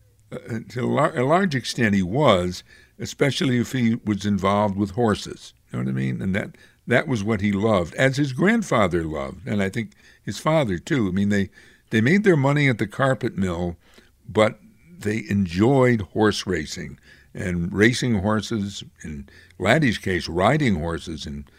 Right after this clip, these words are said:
playing polo and that kind of thing. But otherwise, I'm sure he, maybe he didn't like it when the governor of New York, Averell Harriman, is hounding him about, "Why are you moving out of Amsterdam?" You're listening to the Historians Podcast. I'm Bob Cudmore,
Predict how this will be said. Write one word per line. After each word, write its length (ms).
playing 300
polo 640
and 200
that 240
kind 240
of 80
thing. 300
But 160
otherwise, 600
I'm 160
sure 320
he, 240
maybe 240
he 100
didn't 220
like 220
it 120
when 180
the 60
governor 440
of 100
New 80
York, 380
Averell 340
Harriman, 460
is 200
hounding 460
him 120
about, 340
"Why 200
are 40
you 120
moving 280
out 160
of 80
Amsterdam?" 680
You're 280
listening 600
to 500
the 140
Historians 880
Podcast. 760
I'm 140
Bob 300
Cudmore, 500